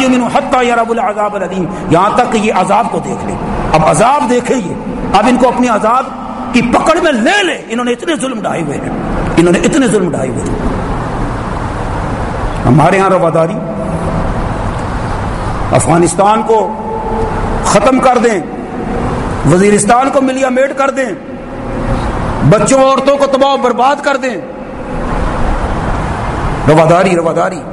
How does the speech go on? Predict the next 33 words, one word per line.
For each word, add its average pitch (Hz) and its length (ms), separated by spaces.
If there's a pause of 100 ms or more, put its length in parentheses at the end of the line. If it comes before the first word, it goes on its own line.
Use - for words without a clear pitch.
(1120)
روشن 175 300
خیالی، 190 360
رواداری، 190 540 (400)
ذرا 143 140 (2250)
سب 120 140
کچھ - 160
کر - 140
دیں۔ - 260 (1800)
اب - 140
پارلیمنٹ 202 380
میں 196 100
کیا 208 160
ہو 208 180
رہا 131 80
ہے؟ 113 100 (840)
یہی 160 220
ہو 175 140
رہا 107 80
ہے، 104 160 (1120)
رحم 240 220
کرو، 196 260
رحم 202 200
کرو، 185 180
ان 180 80
کو 190 80
کھانا 196 320
تو 254 120
پہنچاؤ، 214 440 (880)
کھانا 196 280
تو 294 100
نام 302 180
کرو 208 260
کو 185 100